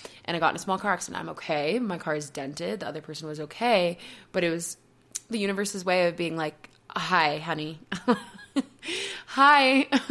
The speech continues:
<laughs> can you open your eyes, please?" And that was just, you know, and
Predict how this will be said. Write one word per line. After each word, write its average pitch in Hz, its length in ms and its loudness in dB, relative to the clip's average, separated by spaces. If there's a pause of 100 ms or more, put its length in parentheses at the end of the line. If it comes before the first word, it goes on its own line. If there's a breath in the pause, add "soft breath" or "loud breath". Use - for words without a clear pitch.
(200)
<laughs> - 440 -18
can 240 160 0
you 233 340 4 (880)
open 214 260 6
your 185 140 4
eyes, 165 420 4 (800)
please?" 190 580 0 (1080 loud breath)
And 185 600 4 (1300)
that 190 320 6
was 180 180 0
just, 180 360 2
you 180 80 -2
know, 170 200 -2
and 175 460 0